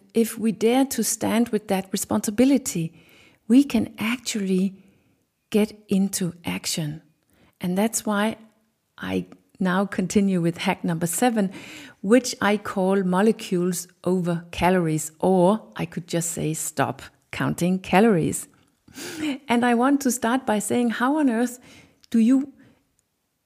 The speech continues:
ex-, do you expect to live your life if you needed to count calories all the time and make sure that you got the exact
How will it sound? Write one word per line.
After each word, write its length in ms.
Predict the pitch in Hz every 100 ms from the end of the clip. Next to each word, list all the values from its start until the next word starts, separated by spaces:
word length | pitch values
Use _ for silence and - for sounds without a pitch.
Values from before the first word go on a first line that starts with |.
| -
ex-, 260 | 220 -
do 180 | - 240
you 180 | 220 254
expect 500 | 254 - 208 262 -
to 100 | 220
live 380 | 202 202 269 254
your 180 | 185 175
life 460 | 170 180 269 - -
if 240 | 220 -
you 100 | 214
needed 380 | 214 220 254 240
to 120 | -
count 380 | 240 - 202 214
calories 560 | - 196 254 202 175 170
all 220 | 180 175
the 80 | 165
time 340 | 165 165 165 -
and 160 | 175
make 180 | 208 240
sure 300 | - 233 233
that 200 | 202 185
you 80 | 202
got 260 | 202 202 226
the 100 | 196
exact 520 | 190 - 262 -